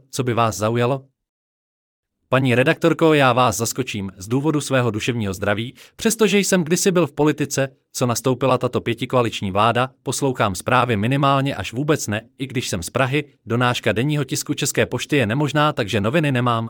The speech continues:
nevím, důvodem jsem já, protože ještě nejsem tak sklerotický, pamatuji si volební hesla,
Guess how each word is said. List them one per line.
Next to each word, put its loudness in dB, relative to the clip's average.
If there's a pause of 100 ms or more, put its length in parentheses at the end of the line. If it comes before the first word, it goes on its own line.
nevím, -4 (120)
důvodem 2
jsem 0
já, 4
protože 0
ještě 0
nejsem -2
tak -2
sklerotický, -4
pamatuji 2
si -2
volební 0
hesla, -6